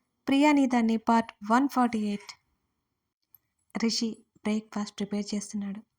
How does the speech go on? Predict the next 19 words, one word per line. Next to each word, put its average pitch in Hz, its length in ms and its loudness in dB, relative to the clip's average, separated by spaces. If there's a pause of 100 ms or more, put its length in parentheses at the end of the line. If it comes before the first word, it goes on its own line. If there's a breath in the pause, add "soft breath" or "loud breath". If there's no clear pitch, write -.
(400)
అవని 220 260 -2
కళ్ళు 208 260 -6
మెరిశాయి. 202 440 -8 (500 soft breath)
అతని 214 440 -2 (760)
వదిలి 247 320 2
పక్కకు 220 400 -6
వచ్చి 214 240 -4
నిలబడింది. 202 420 -6 (680)
"ఎవరి 214 260 0
కోసం?" 247 400 -2 (140)
అడుగుతున్న 226 360 -2
ఆమె 214 220 -2
తల 202 200 -4
వెనుక 220 240 -2
భాగం 208 320 -2
మీద 208 160 -4 (720)
ఒక్కటి 196 400 -6
ఇచ్చాడు 208 480 -4
రిషి. 208 320 -6